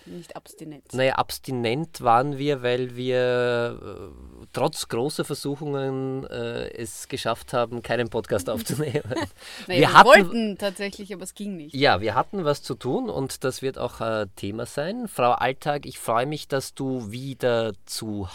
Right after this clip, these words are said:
Speaker 2: Hause bist. Du warst
Speaker 1: Ja.
Speaker 2: nämlich, äh, jetzt auch längere Zeit nicht da.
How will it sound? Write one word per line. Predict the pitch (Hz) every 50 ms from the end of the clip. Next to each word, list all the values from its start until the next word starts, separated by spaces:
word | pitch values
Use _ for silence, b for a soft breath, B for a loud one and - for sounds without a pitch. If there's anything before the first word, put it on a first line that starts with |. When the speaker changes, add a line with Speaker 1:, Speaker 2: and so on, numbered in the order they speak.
| -
Speaker 2:
Hause | - 98 95 101 104 101 92 113 110 98 - _ _ _ _
bist. | - 151 233 - - - - - - - - - - -
Du | 123 113
warst | 110 110 113 -
Speaker 1:
Ja. | 214 196 170 151 151
Speaker 2:
nämlich, | 143 139 233 277 311 320
äh, | 135 127 123
jetzt | 123 117 120 - - 120
auch | 120 120 -
längere | 120 117 120 117 113 107
Zeit | - - 98 90 92 - - -
nicht | 95 92 101 101 - - - - -
da. | - 87 90 117 190 262